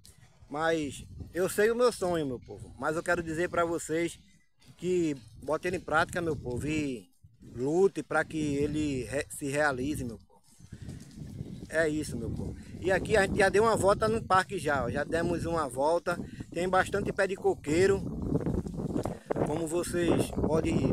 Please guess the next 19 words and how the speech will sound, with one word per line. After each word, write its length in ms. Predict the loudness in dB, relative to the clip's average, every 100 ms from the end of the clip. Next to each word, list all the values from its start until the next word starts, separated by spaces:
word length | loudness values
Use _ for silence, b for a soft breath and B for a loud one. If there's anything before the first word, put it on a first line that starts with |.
| 0
perceber, 640 | -2 -2 -2 -4 -2 -2
tem 180 | 0 0
bastante 580 | 2 2 0 0 -2 -2
pé 160 | -2 -2
de 100 | 0
coqueiro, 500 | 0 0 0 0 0
meu 120 | -6
povo. 240 | -10 -16 -16 -18 -10 -6 -6 -4 -2 0 -2 -2 -4 -4 -2
Bastante 600 | -2 -2 -4 -6 -6 -6
mesmo. 480 | -4 -4 -4 -8 -12 -12 -14 -16 -14 -14 -12 -16 -16 -20 -20 -20 -20 -20 -20 -20 _ _ -20 -18 -8 -8 -8 -14 -18 -20 -20 -20 B B
A 100 | -6
maioria 400 | 2 6 8 8
desses 320 | 6 2 0 2
pés 180 | 2
de 80 | 2
coco 280 | 2 2 2
aqui 180 | 2 2
é 80 | 2
tudo 580 | 2 2 2 0 -2